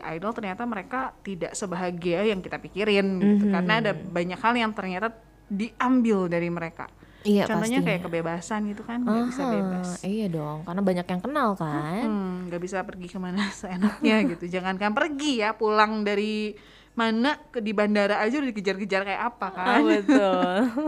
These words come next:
Speaker 1: <laughs> Oke, drama ini, eh, nyeritain soal ada namanya Lee Sorin.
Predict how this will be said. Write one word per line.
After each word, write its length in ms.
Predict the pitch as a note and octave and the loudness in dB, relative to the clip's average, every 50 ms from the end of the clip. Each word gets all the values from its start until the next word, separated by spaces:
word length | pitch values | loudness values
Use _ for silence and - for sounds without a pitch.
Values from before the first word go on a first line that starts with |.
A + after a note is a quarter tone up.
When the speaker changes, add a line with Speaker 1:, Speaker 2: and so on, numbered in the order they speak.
| C4 D5+ | 0 0
Speaker 1:
<laughs> 420 | D#5 D#5 D5 C#5+ C5+ A#4 - B4 F#4+ | -2 -4 -4 -6 -8 -6 -2 0 0
Oke, 300 | F#4+ F#4 - F4+ D4 D4+ D4 C4+ C4 - - - - - - - - - - | 0 0 2 2 4 6 6 4 4 0 -8 -18 -20 -20 -20 -20 -20 -18 -10
drama 400 | - C#4 D#4+ F4+ F#4+ F#4+ G4 G4 | -4 0 2 4 4 4 4 2
ini, 300 | G4 G4+ G4+ G4+ F#4+ G4 D#4 C4 B3 - - C5 | 2 2 0 0 0 0 0 -2 -6 -10 -16 -8
eh, 420 | - C#4 B3 B3 B3 B3 B3 B3 B3 | -4 0 0 2 2 2 2 2 2
nyeritain 520 | A#3+ A#3+ A#3+ B3 B3 B3+ B3 B3 C4 C#4 D4 | 2 2 2 2 2 2 2 2 4 2 2
soal 400 | C#4 B3+ G3 F3+ G3 F#3+ G3 G3 | 2 2 0 2 2 2 0 0
ada 100 | G3 A3 | 0 -2
namanya 360 | A3+ A3+ G#3+ G#3 G#3 G#3+ A3 | -2 -2 -2 -2 -4 -4 -4
Lee 160 | F3 G#3+ G3+ | -4 -4 -6
Sorin. 580 | G3+ - A3+ G3+ F#3+ F#3+ F#3 F3 E3+ F3+ A3+ | -4 -2 0 0 0 0 0 -2 -4 -2 -4